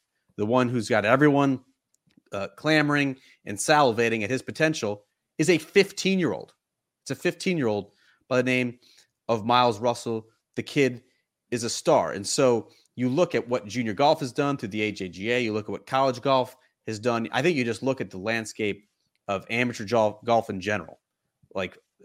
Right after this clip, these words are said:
the, the equipment has been optimized in a way that, that levels the playing field.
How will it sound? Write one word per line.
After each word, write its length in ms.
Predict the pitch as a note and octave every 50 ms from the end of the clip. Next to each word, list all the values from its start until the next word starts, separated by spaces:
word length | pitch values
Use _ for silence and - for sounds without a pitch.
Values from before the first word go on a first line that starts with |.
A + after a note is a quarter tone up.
| - - _
the, 180 | G#2+ G#2 G#2 -
the 80 | - G#2+
equipment 480 | F#2+ - - E3+ D3+ F#3 D3+ C3+ A#2 G2+
has 160 | A#2+ A2+ G2
been 160 | F#2+ A2 G#2+
optimized 600 | A2+ B2+ C3 - - C3 A#2+ A#2+ A#2+ A#2 A2 G#2
in 60 | A#2
a 40 | G#2+
way 160 | G#2 G#2+ G#2
that, 240 | G2 G2 F#2 F2+ _
that 160 | G2 G2 F2+
levels 260 | G#2 G#2+ G2 F2+ E2
the 60 | - F2
playing 320 | - - D3+ D3 D3 C3+
field. 420 | - - D3 C#3 C3 B2+ A#2+ -